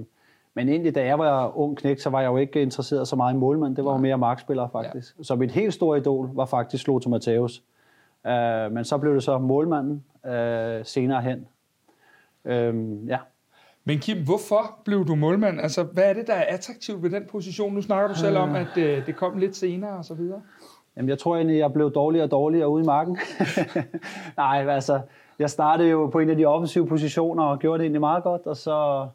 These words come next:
Speaker 1: rykkede jeg længere og længere tilbage på banen. Og da jeg var anden års, øh, yndling, hed det dengang, nu hedder det jo nitten,
Speaker 2: Mhm.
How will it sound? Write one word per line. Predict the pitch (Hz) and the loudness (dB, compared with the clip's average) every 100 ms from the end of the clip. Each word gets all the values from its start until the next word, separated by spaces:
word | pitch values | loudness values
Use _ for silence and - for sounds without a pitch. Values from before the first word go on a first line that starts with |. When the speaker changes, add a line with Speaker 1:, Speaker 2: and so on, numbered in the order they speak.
| _ _ _ - | _ _ _ -2
Speaker 1:
rykkede | 139 135 | 0 4
jeg | 139 | 4
længere | 139 156 180 | 4 4 4
og | 175 | 2
længere | 165 175 | 4 2
tilbage | 165 160 160 | 0 0 2
på | 165 | 2
banen. | 151 156 202 220 - _ _ _ _ - | 2 2 0 -4 -8 _ _ _ _ -2
Og | 135 135 135 | 0 2 2
da | 139 | 2
jeg | 139 | 2
var | 135 127 | 2 2
anden | 139 160 | 2 2
års, | 147 135 - | 2 0 -2
øh, | 135 120 117 110 | -2 0 0 0
yndling, | 131 160 151 | 2 2 2
hed | 143 131 | 2 0
det | 113 | 0
dengang, | 156 143 131 | 0 0 0
nu | 135 | 0
hedder | 147 | 0
det | 135 | 2
jo | 123 | 0
nitten, | 123 147 175 180 | 2 0 0 -8
Speaker 2:
Mhm. | 135 160 | -6 -8